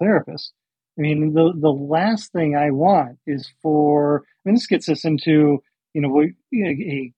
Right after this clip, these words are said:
common question that I get is, "So, um, I know that what happened to me as a child is, is what had, you know, is, is why I'm doing this now." Or there's this,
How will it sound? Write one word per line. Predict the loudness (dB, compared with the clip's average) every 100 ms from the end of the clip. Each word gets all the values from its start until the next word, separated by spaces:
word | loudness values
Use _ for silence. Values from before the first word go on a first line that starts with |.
| -12
common | -4 -2 -2 -4
question | -2 -4 -4 -8 -10 -10 -10
that | -8
I | -8 -4
get | 0 2 0
is, | -6 -8 -10 _ _ -2
"So, | 4 6 4 _ _ _ _ _ _
um, | -6 -4 -4 -6 -8 -12 -6
I |
know | 0 4 4
that | 2 -4 -10 _ _ _
what | -12
happened | -2 2 4 6
to | 6
me | 6
as | 4
a | 0
child | -4 -4 2 2 2 -4 -12 -16 _ _ _ _ _
is, | -8 -8 -8
is | -8 -6
what | 2 2 0 _ -10
had, | -4 -2 -4 -4
you | -4
know, | -2 -4
is, | -6
is | -10 0
why | 4
I'm | 4 6
doing | 6 6
this | 2 0
now." | -4 -4 -12 _ -20 _ _ _ 0
Or | 4 6 6 4 4 4 2 2
there's | -2 -4
this, | -6 -8